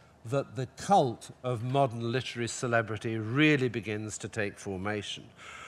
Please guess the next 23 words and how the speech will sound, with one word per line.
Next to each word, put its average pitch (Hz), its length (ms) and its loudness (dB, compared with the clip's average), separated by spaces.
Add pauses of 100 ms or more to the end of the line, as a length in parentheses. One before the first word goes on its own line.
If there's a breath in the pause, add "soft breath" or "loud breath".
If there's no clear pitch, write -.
(280 loud breath)
Well, 175 240 10
there's 180 360 8
a 185 40 2
simple 190 460 4
answer. 131 480 4 (880)
In 151 160 6
April 165 680 6 (1000)
twenty-third, 117 720 0
Shakespeare's 104 540 -4
birth 120 380 0
and 98 220 -4
death, 110 300 0
allegedly. 107 540 -4
In 127 120 0
April 165 420 4
eighteen 131 360 -2
sixteen, 104 640 -6 (460 loud breath)
Britain 175 400 4
had 131 420 4
better 147 300 6
things 117 420 -4
to 110 140 -8
do 104 400 4